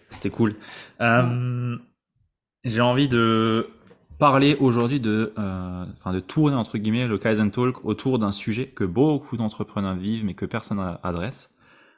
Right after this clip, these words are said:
Speaker 1: euh, qui est, euh, le bordel, le désalignement, l'ascenseur émotionnel, euh, l'explosion.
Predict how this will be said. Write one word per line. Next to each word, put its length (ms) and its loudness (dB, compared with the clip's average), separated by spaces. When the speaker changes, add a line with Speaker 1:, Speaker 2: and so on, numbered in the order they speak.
Speaker 1:
euh, 340 0
qui 220 2
est, 140 4
euh, 280 -2
le 140 2
bordel, 640 0
le 140 -2
désalignement, 840 0
l'ascenseur 520 0
émotionnel, 680 -2
euh, 720 -2
l'explosion. 760 2